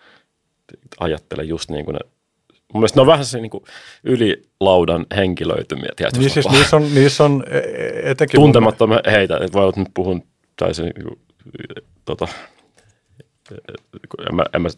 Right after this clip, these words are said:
Speaker 1: tunne niitä, mut siis.
Speaker 2: Mut niin siis heissä on semmonen niinku, tai Levelissä on semmonen trickster-ulottuvuus.
Speaker 1: Niin, niin, vahvasti.
Speaker 2: Ja mu-, mi-, mi-, ja sit tässä on tavallaan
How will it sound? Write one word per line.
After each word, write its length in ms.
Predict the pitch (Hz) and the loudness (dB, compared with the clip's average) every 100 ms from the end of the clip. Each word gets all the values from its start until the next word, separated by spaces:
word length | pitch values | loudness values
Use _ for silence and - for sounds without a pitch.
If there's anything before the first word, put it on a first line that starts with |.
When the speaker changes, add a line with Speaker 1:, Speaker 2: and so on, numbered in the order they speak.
| - | -6
Speaker 1:
tunne 220 | 90 76 | -6 -4
niitä, 220 | - - | -6 -8
mut 140 | - | -8
siis. 260 | - - - _ _ _ _ _ | -10 -12 -12 _ _ _ _ _
Speaker 2:
Mut 200 | 135 123 | -12 -2
niin 120 | 143 | 0
siis 200 | 131 131 | 0 2
heissä 240 | 143 135 156 | 2 2 2
on 40 | |
semmonen 340 | 160 151 147 139 | 0 2 2 0
niinku, 340 | 135 139 127 - | 0 -2 -4 -4
tai 160 | - 120 | 2 6
Levelissä 460 | 131 139 127 - 127 | 6 4 2 0 0
on 100 | 117 | 0
semmonen 380 | 120 113 110 - _ _ - | 0 0 -2 -4 _ _ -6
trickster-ulottuvuus. 1080 | 120 120 - 139 131 - 139 131 - - 104 | 0 0 -2 -6 -6 -6 -6 -8 -10 -6 0
Speaker 1:
Niin, 260 | 107 82 - - | 2 2 0 -2
niin, 260 | 95 85 82 | -2 -2 0
vahvasti. 480 | 98 92 87 - - - - _ - - - | 2 2 2 -6 -10 -16 -20 _ -20 -20 -20
Speaker 2:
Ja 160 | - 139 | -6 0
mu-, 200 | 135 165 | 0 0
mi-, 220 | 147 139 156 | 4 4 4
mi-, 200 | 143 147 | 0 0
ja 80 | 127 | 0
sit 180 | 123 | 2
tässä 220 | - 113 120 | 2 0 0
on 40 | |
tavallaan 380 | 117 117 117 | 2 4 4